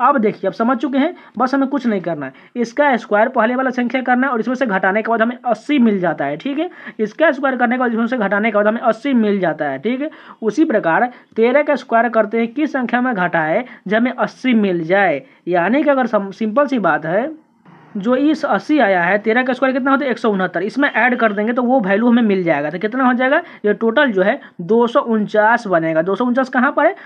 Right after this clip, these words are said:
दूसरा संख्या करेक्ट हो जाएगा, क्योंकि दो सौ उनचास में से अगर से एक सौ उनहत्तर घटा देंगे तो हमें अस्सी वैल्यू आ रहा है, यानी कि वो संख्या दो सौ उनचास करेक्ट होगा। सोलह नंबर क्वेश्चन जो इक्वेशन के रूप में ब्लड रिलेशन का क्वेश्चन दिया गया है,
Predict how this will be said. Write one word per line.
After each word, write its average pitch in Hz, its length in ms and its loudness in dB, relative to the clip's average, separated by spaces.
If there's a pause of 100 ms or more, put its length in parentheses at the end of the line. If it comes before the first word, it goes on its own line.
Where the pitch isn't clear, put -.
(160)
दूसरा 240 320 0
संख्या 226 300 0
करेक्ट 190 360 0
हो 180 60 -2
जाएगा, 160 160 -2
क्योंकि 196 200 -2
दो 196 120 0
सौ 226 100 0
उनचास 226 340 0
में 277 80 -2
से 269 80 -2
अगर 233 140 0
से 226 120 -6
एक 220 500 -6
सौ 240 80 0
उनहत्तर 214 240 0
घटा 202 260 2
देंगे 190 260 -4 (220)
तो 220 60 -2
हमें 233 120 0
अस्सी 233 300 0
वैल्यू 208 300 2
आ 175 160 4
रहा 165 140 2
है, 151 100 -2
यानी 196 180 0
कि 240 120 0
वो 214 160 2
संख्या 202 360 0 (260)
दो 196 120 2
सौ 208 160 -2
उनचास 208 360 0
करेक्ट 165 340 -6
होगा। 156 580 0 (920)
सोलह 220 300 2
नंबर 214 280 0
क्वेश्चन 165 340 -4
जो 170 100 -4
इक्वेशन 175 460 -4
के 196 100 -4
रूप 165 160 -2
में 165 160 -6
ब्लड 185 320 0
रिलेशन 185 260 -6
का 175 120 -4
क्वेश्चन 156 380 -4
दिया 165 240 -2
गया 135 220 -6
है, 135 240 -4